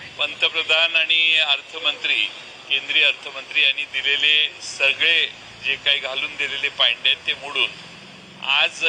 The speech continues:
इंटरिम बजेटच्या नावाखाली पूर्ण जवळपास बजेट मांडलं. नऊ हजार कोटी रुपयाचं डेफिसिट बजेट मांडलं. मागच्या वर्षी सतरा हजार कोटीचं डेफिसिट बजेट आणि त्यानंतर सादर केलेल्या पुरवणी मागण्या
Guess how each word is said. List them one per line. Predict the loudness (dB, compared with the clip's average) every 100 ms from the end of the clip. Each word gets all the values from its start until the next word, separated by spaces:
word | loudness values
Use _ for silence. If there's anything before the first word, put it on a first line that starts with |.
| 0
इंटरिम | 0 -2 2 2 2 0
बजेटच्या | 0 2 0 0
नावाखाली | 2 2 2 -2 -8 -6
पूर्ण | -8 -6 -4
जवळपास | 0 0 -2 0 -2 -2
बजेट | -2 0 -2 -4
मांडलं. | -8 -10 -16 -20 -20 -20 -20 -20 -20 -20 -20 -8
नऊ | -2 -2 -2
हजार | 0 0 0
कोटी | -4 -6 -2
रुपयाचं | -2 0 2 2 0
डेफिसिट | -4 -6 -6 -6 -2 -2
बजेट | 0 2 2 0
मांडलं. | -2 -2 -4 -6 -10 -14 -14 -18 -20 -20 -20 -20 -20 -6
मागच्या | -2 -2 0 0
वर्षी | 0 0 -4 -4
सतरा | -2 -4 0 2
हजार | 2 2 2
कोटीचं | 2 -6 -6 -2 0 0
डेफिसिट | 0 -4 -4 -2 0
बजेट | 0 2 2 2 -2
आणि | 0 0
त्यानंतर | 2 0 0 -4 -6 -2 0
सादर | 0 0 2 0
केलेल्या | -2 -4 -2 0 2 0
पुरवणी | 0 -10 -8 -4 -4
मागण्या | 0 0 2 2 0